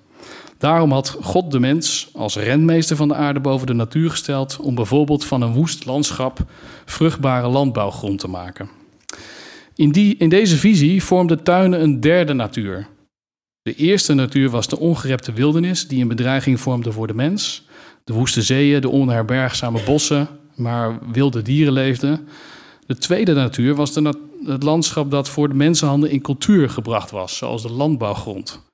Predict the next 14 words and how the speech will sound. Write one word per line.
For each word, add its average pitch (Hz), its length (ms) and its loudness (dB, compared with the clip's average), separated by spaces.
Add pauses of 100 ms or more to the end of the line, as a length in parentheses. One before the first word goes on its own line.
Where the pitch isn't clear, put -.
(500)
Hier 160 180 4
was 151 160 2
de 139 60 2
mens 147 280 4
erin 139 240 2
geslaagd 147 520 0
de 139 60 0
natuur 147 380 0
enigszins 139 480 0
te - 160 -16
temmen, 147 400 0 (520)
maar 127 140 -2
dat 143 160 -2
kon 165 420 0